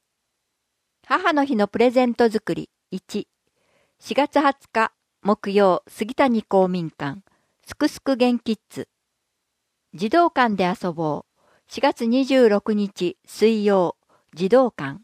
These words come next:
予約制、パピプキッズ。母の日のプレゼント作り、二。五月二日火曜、有明保健センター、キララキッズ。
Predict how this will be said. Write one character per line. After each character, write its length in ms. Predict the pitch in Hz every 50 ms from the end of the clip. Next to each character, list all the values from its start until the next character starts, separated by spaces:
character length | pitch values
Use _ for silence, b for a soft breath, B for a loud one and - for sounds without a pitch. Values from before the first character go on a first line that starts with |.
| _ _ _ _ _ _
予 140 | - 160 170
約 240 | 185 180 175 - -
制、 300 | - - 170 160 160 - _ _ _ _ _ _ _ _
パ 120 | - 220 220
ピ 140 | - 277
プ 160 | 277 - 277 254
キ 140 | - 262
ッ 80 | 247 - _ _
ズ。 200 | - - - _ _ _ _ _ _ _ _ _ _ _ _ _ _ _ _ _ _ _ _ _ _ _
母 320 | - 285 330 403 370 349
の 100 | 302 277
日 120 | 302 254
の 100 | 208 202 196
プ 100 | - 220
レ 120 | 240 262
ゼ 160 | 247 269 254
ン 80 | 254 240
ト 160 | - 247 233
作 240 | 220 233 - - 170
り、 180 | 156 156 - _ _ _ _ _ -
二。 260 | 185 180 202 208 - _ _ _ _ _ _ _ _ _ _ _ _ _ _ -
五 120 | - -
月 280 | - 311 - - 240 233
二 220 | 233 - - -
日 140 | - 226 220
火 160 | - - 190
曜、 340 | 180 196 214 196 165 - - _ b b b b b b -
有 160 | 202 226 269
明 280 | 277 285 285 - 277 320
保 100 | 320 262
健 260 | - 262 262 254 254
セ 180 | - - 254 240
ン 100 | 214 -
タ 380 | - 160 147 143 135 - - _
ー、 40 | _ _ -
キ 120 | - 196
ラ 120 | 208 220 220
ラ 140 | 226 214
キ 120 | - - 208
ッ 80 | 185 _ _ -
ズ。 160 | - 98 -